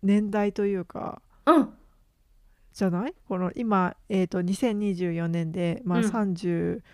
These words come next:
Speaker 1: 六から八歳ぐらい
Speaker 2: うん。
Speaker 1: の
Speaker 2: うん。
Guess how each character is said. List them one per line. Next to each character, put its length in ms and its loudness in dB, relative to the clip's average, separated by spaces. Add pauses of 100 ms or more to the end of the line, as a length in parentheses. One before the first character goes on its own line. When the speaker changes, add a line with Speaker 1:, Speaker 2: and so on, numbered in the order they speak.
(200)
Speaker 1:
六 280 -6
か 160 0
ら 100 -2
八 200 -6
歳 280 -2
ぐ 140 -4
ら 120 -6
い 100 -14 (260)
Speaker 2:
う 100 -6
ん。 220 -4 (720)
Speaker 1:
の 380 -4 (200)
Speaker 2:
う 80 -6
ん。 220 -12